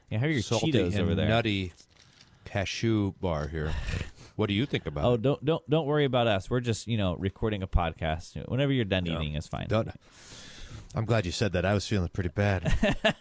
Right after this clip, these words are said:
Speaker 1: I can tell. <laughs> Well, um,
Speaker 2: So, okay. So to reconcile the lost. So that's, so let's, so we're working backwards to figure out the law problem. So reconciliation has the idea of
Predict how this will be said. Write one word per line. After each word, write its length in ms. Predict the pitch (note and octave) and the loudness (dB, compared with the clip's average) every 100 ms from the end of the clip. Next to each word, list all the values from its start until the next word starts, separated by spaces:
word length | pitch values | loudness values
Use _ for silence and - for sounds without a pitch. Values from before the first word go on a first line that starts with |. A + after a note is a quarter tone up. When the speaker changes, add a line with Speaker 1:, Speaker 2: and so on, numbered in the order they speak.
| A#3 - | -2 -2
Speaker 1:
I 100 | - - | -4 -2
can 140 | G3 - | -4 -4
tell. 440 | - F#3 - - - - - - - - - | -2 -2 -2 -6 -6 -8 -8 -8 -10 -6 -2
<laughs> 140 | - E3 F#3+ F3 F3+ D3+ - | 0 0 -4 -4 -4 -4 0
Well, 340 | F#3 G#3+ A3 | 2 4 2
um, 200 | - G3 F#3+ | 2 6 8
Speaker 2:
So, 100 | E3+ | 6
okay. 180 | E3 B2+ - - - | 6 2 -2 -20 -2
So 180 | - D#3 | 2 4
to 120 | C#3+ | 6
reconcile 600 | C3 G3+ C4+ G#3+ G3 F#3+ | 4 4 2 2 2 4
the 120 | F#3+ | 2
lost. 640 | D#3+ G#2 F2+ C#2+ - - - | 2 2 2 0 -10 -12 -6
So 260 | - A2+ | 2 4
that's, 420 | G#2+ C3+ - - | 4 2 0 -6
so 140 | - B2+ | 0 2
let's, 340 | A#2 D#3+ - | 2 0 0
so 120 | - C3+ | 0 2
we're 140 | D#3 | 2
working 260 | E3+ G3+ G3 | 2 0 2
backwards 400 | C3+ - F#2+ - | 2 2 -6 -6
to 60 | |
figure 200 | - G#2+ | -4 0
out 120 | G2+ | 0
the 80 | F#2 | 0
law 240 | E2 G#2 A2+ | 2 2 2
problem. 400 | - - - D#2+ - - | -2 -12 -14 -16 -18 -14
So 180 | - A2+ | -2 0
reconciliation 1000 | G2 C#3 G#3 F#3+ - E3 F#2+ E2+ - - _ _ - - - _ - | 2 2 0 -2 0 0 0 0 -6 -16 _ _ -20 -20 -20 _ -4
has 180 | G#2+ G2+ | -2 0
the 120 | F#2 | 0
idea 280 | F2 E2+ E2+ | 0 2 0
of 180 | D#2 | -2